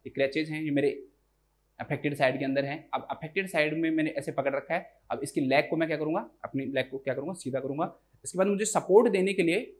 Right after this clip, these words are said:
अब मैं क्या करूँगा दोस्तों, खड़ा होऊंगा। तो खड़ा होने के लिए जैसे जो पीछे जो chair है उसका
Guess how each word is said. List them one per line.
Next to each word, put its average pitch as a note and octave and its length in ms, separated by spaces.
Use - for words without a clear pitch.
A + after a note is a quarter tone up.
अब D3+ 80
मैं F#3+ 140
क्या G3 140
करूँगा F#3 260
दोस्तों, F3+ 200
खड़ा F3+ 220
होऊंगा। E3 280
तो - 400
खड़ा F3+ 180
होने F#3 240
के F#3 60
लिए F#3 100
जैसे F#3 220
जो F#3 140
पीछे E3+ 280
जो F3+ 120
chair D#3+ 320
है F3 160
उसका F#3 280